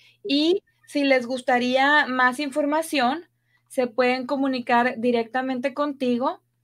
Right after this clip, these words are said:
este, que te pueden encontrar en Facebook como Carmen Alicia Guerrero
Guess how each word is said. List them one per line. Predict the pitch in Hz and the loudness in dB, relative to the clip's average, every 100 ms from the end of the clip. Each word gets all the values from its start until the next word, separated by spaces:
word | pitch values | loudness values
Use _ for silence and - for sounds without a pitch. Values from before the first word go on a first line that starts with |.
| _ _ _ | _ _ _
este, | 220 220 214 - 214 208 - - | -4 -4 -6 -8 -6 -6 -6 -4
que | 233 | -4
te | 233 | -2
pueden | 220 247 254 254 | -2 -2 0 -2
encontrar | 247 254 247 247 233 233 247 - _ _ _ - | -2 -2 -2 2 2 2 0 -8 _ _ _ -4
en | 233 240 | -2 -2
Facebook | - 240 247 233 262 285 - - | 2 4 4 2 -4 -6 -8 -4
como | 240 226 214 208 208 - | -2 0 0 0 -2 -6
Carmen | 233 226 233 254 262 | -4 -2 0 -2 -4
Alicia | 233 220 233 240 - 311 392 _ _ _ _ | -6 -4 -4 -4 -2 -2 -4 _ _ _ _
Guerrero | 226 220 233 247 277 | -2 0 2 4 2